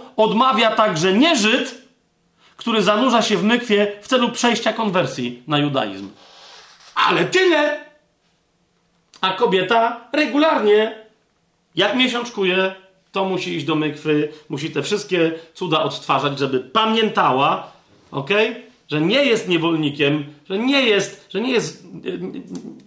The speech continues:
że jest, jest Żydówką, ale nie jest Żydem, tak? Żeby pamiętała, że może nie jest niewolnicą, okej, ale jest kobietą, tak?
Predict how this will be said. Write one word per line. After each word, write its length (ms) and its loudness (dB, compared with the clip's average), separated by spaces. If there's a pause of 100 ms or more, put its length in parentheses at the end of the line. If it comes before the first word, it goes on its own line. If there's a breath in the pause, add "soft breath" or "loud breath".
(180)
że 180 -6
jest, 600 -4
jest 220 2
Żydówką, 580 0
ale 200 0
nie 140 2
jest 160 0
Żydem, 360 -6 (240)
tak? 320 -2 (420 soft breath)
Żeby 120 -2
pamiętała, 800 2
że 60 -6
może 220 -4
nie 120 0
jest 140 2
niewolnicą, 800 0
okej, 420 -2 (120)
ale 180 0
jest 200 0
kobietą, 520 -2 (420)
tak? 280 -2